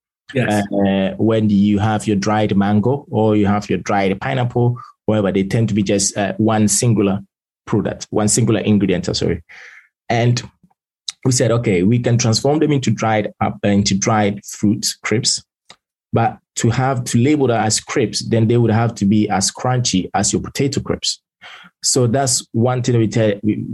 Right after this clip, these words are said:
Speaker 2: we, we said, "Okay, we could do." And also we wanted to add flavor innovation to the product. So for example,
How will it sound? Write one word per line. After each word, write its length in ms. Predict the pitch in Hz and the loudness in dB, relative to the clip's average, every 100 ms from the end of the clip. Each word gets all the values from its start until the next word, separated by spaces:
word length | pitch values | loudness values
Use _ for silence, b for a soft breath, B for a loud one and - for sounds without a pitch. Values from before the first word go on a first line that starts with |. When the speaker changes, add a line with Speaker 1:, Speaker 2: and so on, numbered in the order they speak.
| 104 | -4
Speaker 2:
we, 100 | 113 | 0
we 160 | 110 | 0
said, 240 | 104 113 107 | 0 0 0
"Okay, 220 | 107 104 | 0 0
we 160 | 98 | 0
could 160 | 98 95 | 0 0
do." 320 | 123 135 151 - | 0 0 -2 -6
And 140 | 113 107 | -2 2
also 400 | 139 147 147 107 | 2 0 0 2
we 140 | 107 | 2
wanted 360 | 110 127 127 123 | 2 0 0 -2
to 120 | - | -2
add 240 | 120 117 107 | -2 0 -2
flavor 420 | - 117 123 117 | -2 0 2 2
innovation 520 | 110 104 101 98 107 | 2 4 2 2 0
to 80 | 98 | 0
the 100 | 98 | -2
product. 360 | 95 104 92 85 | 0 0 0 0
So 140 | 107 | -2
for 100 | 98 | 0
example, 580 | 104 95 107 98 101 - | 0 2 0 0 -2 -4